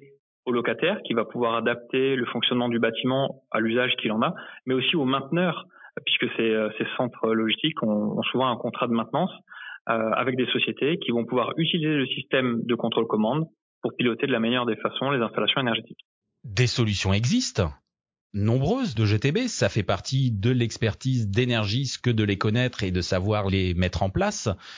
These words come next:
Speaker 2: Est-ce qu'il y a des écueils, euh, particuliers, à la fois sur le volet technique, mais peut-être aussi, euh, sur le volet économique de la mise en place de ce type d'outils ?
Speaker 1: Comme tout système, il est efficace que s'il est, il est utilisé,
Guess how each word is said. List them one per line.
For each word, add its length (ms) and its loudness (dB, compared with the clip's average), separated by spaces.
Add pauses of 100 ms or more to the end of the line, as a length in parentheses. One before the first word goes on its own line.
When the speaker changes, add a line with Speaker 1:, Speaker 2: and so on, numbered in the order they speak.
(300)
Speaker 2:
Est-ce 200 0
qu'il 160 -2
y 100 2
a 60 2
des 320 0
écueils, 460 0
euh, 120 2
particuliers, 920 0 (360)
à 80 -2
la 120 2
fois 180 -2
sur 180 0
le 60 4
volet 240 2
technique, 460 0
mais 140 4
peut-être 440 0
aussi, 400 0
euh, 140 2
sur 320 -2
le 120 4
volet 420 2
économique 560 0
de 100 0
la 100 2
mise 160 2
en 80 2
place 220 0
de 140 2
ce 120 -2
type 220 -2
d'outils ? 340 0 (760)
Speaker 1:
Comme 180 0
tout 140 -2
système, 380 0
il 120 2
est 20 4
efficace 400 0
que 100 0
s'il 360 0
est, 560 2
il 100 0
est 60 2
utilisé, 580 0